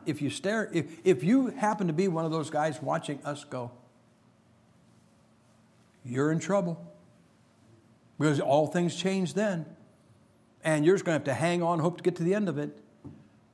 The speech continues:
But it is gonna be half of the population that is gonna die. "Well, I don't believe it." World can't stop it. It's predestinated.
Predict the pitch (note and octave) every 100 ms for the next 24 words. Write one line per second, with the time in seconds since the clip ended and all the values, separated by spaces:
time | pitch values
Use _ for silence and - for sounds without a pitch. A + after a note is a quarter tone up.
0 | _ - C#3+ C#3+ E3 E3 E3 D3+ D3+ C#3+
1 | A#2+ - - - D#3 E3+ E3+ F3+ F3 F3
2 | F3+ E3 D3+ - - F#2+ - - - _
3 | - C3 A#2+ C3+ C3 C#3+ B2+ G2+ - -
4 | _ _ _ _ _ _ _ - E3 F3+
5 | F3 F3 A#3 D3 - - C#3+ C#3+ - C3+
6 | A#2+ D3+ D3 C3+ - - - - C#3+ B2+
7 | C3+ C3 A#2+ A2